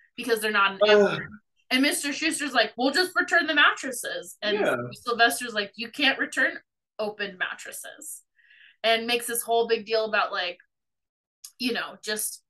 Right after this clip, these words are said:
Speaker 1: we're, you know, you can't perform at sectionals anymore because now you're not an ama-,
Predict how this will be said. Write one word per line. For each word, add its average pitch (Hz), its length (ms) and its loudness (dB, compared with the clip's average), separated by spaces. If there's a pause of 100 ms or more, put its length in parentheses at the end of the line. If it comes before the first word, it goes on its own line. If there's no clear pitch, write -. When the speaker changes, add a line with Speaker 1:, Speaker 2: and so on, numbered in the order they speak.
(100)
Speaker 1:
we're, 214 540 2 (1120)
you 240 100 -10
know, 208 120 -2
you 214 140 -6
can't 262 260 0
perform 269 340 -4
at - 80 -10
sectionals 240 580 -2
anymore 214 380 -4
because 220 300 -10
now 202 180 2
you're 196 300 -4
not 190 180 -2
an 185 80 -16
ama-, 190 240 -6